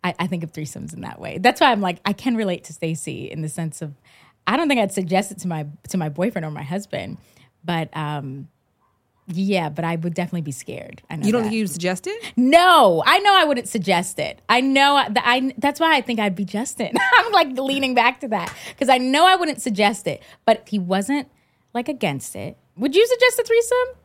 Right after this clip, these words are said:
Speaker 2: A hundred percent. I think so. I mean, I think I would. Yeah, I, I haven't had one in full disclosure.
Speaker 1: Yeah, I haven't had a threesome.
Speaker 2: I would really like one.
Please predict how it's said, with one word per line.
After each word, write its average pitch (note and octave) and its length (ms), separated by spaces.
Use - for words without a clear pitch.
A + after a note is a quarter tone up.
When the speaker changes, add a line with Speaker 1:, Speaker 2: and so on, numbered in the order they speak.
Speaker 2:
A E3 40
hundred A#3 240
percent. E3+ 400
I D#4+ 60
think A4 200
so. A3+ 140
I G#3 80
mean, G#3 120
I G#3 60
think D4 380
I G4 100
would. G3 720
Yeah, A#3 440
I, G#3 140
I A3+ 100
haven't C4+ 300
had F3 200
one D#3+ 120
in D3 80
full C#3 140
disclosure. C3+ 440
Speaker 1:
Yeah, D4 220
I G#3+ 60
haven't D#4 220
had G3 120
a E3+ 40
threesome. C#3+ 500
Speaker 2:
I G#3+ 100
would C4+ 220
really F3 160
like D3+ 340
one. - 340